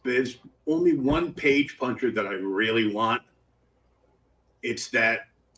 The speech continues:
kind of like Elseworlds Mister Freeze, where his containment suit is basically like the nineteen fifties Bell Divers.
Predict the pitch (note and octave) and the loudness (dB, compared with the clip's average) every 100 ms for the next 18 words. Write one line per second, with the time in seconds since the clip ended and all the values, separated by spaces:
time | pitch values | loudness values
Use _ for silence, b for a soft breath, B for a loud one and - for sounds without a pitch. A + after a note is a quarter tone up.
0 | - C3+ C3 B2 - A#2 C#3 - C3 C3 | -8 0 2 2 -2 2 2 4 2 4
1 | C3 B2+ C3 - A2 - B2+ B2+ C3+ B2+ | 4 2 0 0 -8 0 2 4 2 0
2 | - - _ _ _ _ _ _ _ _ | -8 -14 _ _ _ _ _ _ _ _
3 | _ _ _ _ _ A2+ A#2 A2 B2 A2+ | _ _ _ _ _ -2 -2 4 4 4
4 | A2+ - A#2+ - - C3+ C3 C3+ - D3+ | -2 -4 -4 -2 2 4 4 2 0 4
5 | C#3+ - A#2+ - - A#2+ A#2 A#2 B2 A#2 | 4 2 -4 -4 0 0 0 0 2 0
6 | - _ _ _ _ _ _ _ _ _ | -2 _ _ _ _ _ _ _ _ _
7 | C3 A#2 A#2 - _ - A#2 A#2+ A#2+ C3 | -4 -2 -4 -8 _ -6 -2 0 0 2
8 | A#2+ - C3 - A#2+ - B2+ A#2 B2 B2 | 0 4 2 4 -2 0 2 4 4 4
9 | B2 B2+ B2 - | 4 2 0 -2